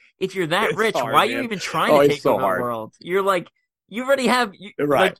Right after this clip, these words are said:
Speaker 1: you're already multi, multi-billion dollar corporation at this point. Like, I think you guys are just
Speaker 2: Right.
Speaker 1: good.
Speaker 2: It, it's, you know, it's one of those things, right? Exactly. When you watch it with it,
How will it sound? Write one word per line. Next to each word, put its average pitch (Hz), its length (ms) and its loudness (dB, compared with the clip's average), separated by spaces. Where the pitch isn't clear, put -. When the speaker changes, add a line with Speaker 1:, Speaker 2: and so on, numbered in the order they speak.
Speaker 1:
you're 220 180 -4
already 220 300 0
multi, 185 520 -4
multi-billion 156 720 -4
dollar 139 260 0
corporation 156 640 -6
at 110 100 -16
this 113 160 -14
point. 120 280 -12
Like, 120 180 -8
I 123 40 -8
think 208 180 -18
you - 80 -12
guys 175 180 -4
are 135 40 -16
just 131 160 -8
Speaker 2:
Right. 156 280 4
Speaker 1:
good. - 880 -20
Speaker 2:
It, 196 180 -6
it's, 208 300 -2
you 175 120 -2
know, 160 120 0
it's 143 140 -6
one 220 160 -6
of 208 40 -8
those 170 220 -6
things, 147 340 -8
right? 143 200 -2
Exactly. 139 480 -8
When 117 100 -18
you 120 160 -14
watch 127 260 2
it 135 80 -18
with 127 120 -10
it, 117 160 -12